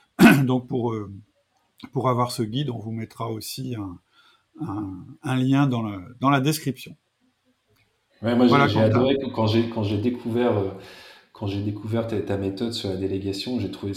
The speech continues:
Speaker 2: bon, c'est comme à chaque fois, euh, très concret, très actionnable, facile à mettre en place. Donc, j'ai trouvé ça hyper intéressant. Et, euh, et le, le,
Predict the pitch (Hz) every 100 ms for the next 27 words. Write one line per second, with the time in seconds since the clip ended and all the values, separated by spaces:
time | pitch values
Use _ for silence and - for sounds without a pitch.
0 | 104 92 90 92 - 101 92 92 - _
1 | _ - 104 101 - 101 - 113 107 98
2 | 87 85 - _ _ - 95 - 120 110
3 | 110 107 - 107 107 104 - 101 104 -
4 | - 104 107 - 101 - 110 98 95 -
5 | - 120 107 90 - 87 - 95 87 101
6 | 95 98 95 92 95 92 - 120 - 95
7 | 90 87 87 _ _ _ _ 110 92 87
8 | 85 85 - _ _ _ _ _ -